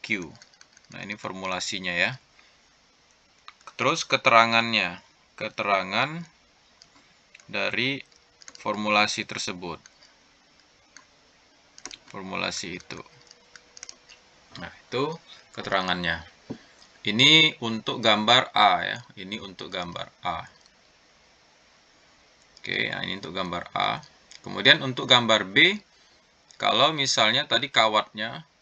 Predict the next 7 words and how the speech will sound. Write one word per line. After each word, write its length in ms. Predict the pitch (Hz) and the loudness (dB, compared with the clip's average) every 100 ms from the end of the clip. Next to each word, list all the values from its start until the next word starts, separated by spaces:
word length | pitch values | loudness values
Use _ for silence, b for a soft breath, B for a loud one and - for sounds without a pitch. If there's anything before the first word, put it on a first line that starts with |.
| _ | _
kita 160 | 101 110 | -8 -6
potong, 480 | - 104 - 113 127 165 _ _ _ _ _ _ _ _ | -4 -8 -2 -4 -4 -12 _ _ _ _ _ _ _ _
kemudian 320 | - 104 117 | -12 -2 -2
ada 240 | 117 110 110 | 0 0 0
suatu 320 | - 107 110 | 0 -4 -6
titik 400 | - 95 - 110 _ 98 | -8 -10 -4 -4 _ -10
Z 320 | 92 113 | 2 4